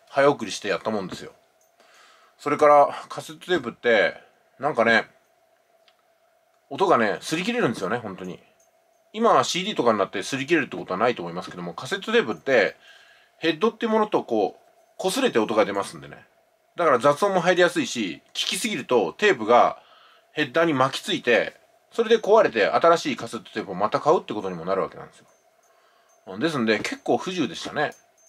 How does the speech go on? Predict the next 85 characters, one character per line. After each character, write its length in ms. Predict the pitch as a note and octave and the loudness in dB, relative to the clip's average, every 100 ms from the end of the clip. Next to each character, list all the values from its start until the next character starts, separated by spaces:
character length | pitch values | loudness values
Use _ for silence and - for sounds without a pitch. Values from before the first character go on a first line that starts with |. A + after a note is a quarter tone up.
| _ _ | _ _
そ 140 | - G#3+ | -2 0
の 80 | |
不 80 | F#3 | 2
自 120 | A#3 C#4 | 2 4
由 100 | A3 | 4
な 80 | |
中 200 | F3+ - | 4 2
か 100 | - | 2
ら、 300 | G3 E3 G#2+ - | 6 8 6 2
今 200 | D#3+ - | 0 4
の 360 | D#3 A#2 D#2 _ _ _ - | 4 4 2 _ _ _ -12
テ 100 | C3+ | -2
ク 80 | |
ノ 120 | C#3+ B2+ | 2 4
ロ 60 | |
ジ 260 | A2+ F2+ - | 4 -2 -12
ー、 40 | _ _ - | _ _ -4
シ 180 | F3 | -4
ー 20 | D#3 | 0
デ 100 | C#3+ | 0
ィ 40 | |
ー 40 | |
と 100 | - | 0
か 120 | F#2+ A2 | -4 -6
ね、 180 | E3+ _ _ - | -6 _ _ -14
非 180 | F#3+ | -10
接 200 | E3+ D3+ | -6 -4
触 260 | C#3 D3 C#3 | -2 -2 2
型 180 | C#3+ D3 | 2 4
の 100 | E3+ | 2
メ 140 | A#2+ | 2
デ 80 | A2 | 2
ィ 40 | G2+ | 2
ア 20 | |
っ 40 | |
て 80 | - | 0
い 20 | |
う 0 | |
の 60 | F2 | -12
が 60 | F2+ | -6
生 40 | |
ま 80 | G#2 | -4
れ 60 | |
た 80 | G2+ | -4
の 80 | D2+ | -6
か 100 | D2 | -8
な 80 | C#2+ | -12
と。 140 | - | -12
し 140 | - F3+ | -6 2
ま 120 | A#3+ | 4
い 60 | |
に 80 | A#3 | 4
は 100 | D3 | 2
あ 40 | F#3+ | 2
れ 40 | |
で 80 | A#3 | -2
し 80 | - | -4
ょ？ 140 | - _ _ _ _ | -6 _ _ _ _
iPod 460 | C#3+ F3+ G#3+ A3 A#2+ | 0 2 2 0 -2
と 80 | F#2 | -4
か 80 | |
み 100 | F#2 | -6
た 140 | E2+ E2 | -4 -2
い 40 | |
な 280 | G2+ F2+ D#2 | 2 0 0
夢 240 | B2+ C3 F3+ | -4 -2 0
の 120 | F3 | 2
デ 80 | E3 | 2
バ 120 | D#3 | 2
イ 40 | |
ス 80 | C#3+ | 2
が 80 | C#3+ | -2
生 40 | C3+ | -2
ま 40 | |
れ 60 | B2+ | -2
た 80 | |
わ 80 | - | -6
け 60 | A2 | -10
で 80 | D#2 | -14
し 100 | E2 | -16
ょ？ 100 | - _ _ _ _ _ - | -20 _ _ _ _ _ -10
で、 100 | C#3+ | -6
一 180 | F#3+ | -2
つ 100 | F3+ | -2
の 360 | C#3+ C#3 G2+ - | 2 4 2 -2